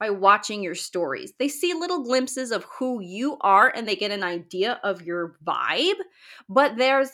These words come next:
also the opportunity to sell to people your services because you're giving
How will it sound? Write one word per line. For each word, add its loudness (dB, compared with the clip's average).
also 2
the -4
opportunity -2
to -6
sell 4
to -8
people -4
your -2
services -2
because -4
you're 0
giving -4